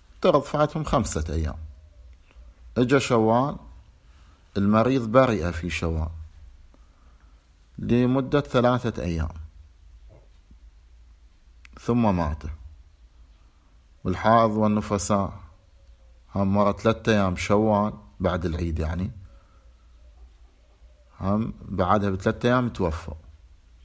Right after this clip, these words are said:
هنا هذا ثلاثة أيام يقدرون يقضون به، اليومين الباقيات خو ما تمكنوا من القضاء، ماتوا، يصدق ماتوا قبل أن يتمكنوا من القضاء،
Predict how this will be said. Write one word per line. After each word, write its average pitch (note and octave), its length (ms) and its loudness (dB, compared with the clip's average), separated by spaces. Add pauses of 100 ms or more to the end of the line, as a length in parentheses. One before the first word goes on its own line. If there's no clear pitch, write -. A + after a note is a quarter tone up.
(680)
هنا A#2+ 140 6
هذا A#2+ 240 2
ثلاثة A2+ 360 0
أيام B2+ 160 2
يقدرون A#2 400 2
يقضون A2+ 420 0
به، D#2 220 -4 (2000)
اليومين G#2+ 680 2
الباقيات B2+ 880 2
خو - 180 -2
ما A#2+ 180 4
تمكنوا E2 500 -2
من E2 160 0
القضاء، D#2+ 420 -6 (920)
ماتوا، G2 580 0 (160)
يصدق D#2+ 420 -2
ماتوا F2+ 400 0
قبل G2 340 2
أن E2+ 200 -2
يتمكنوا G2 680 -2
من F2+ 140 -2
القضاء، D#2+ 420 -6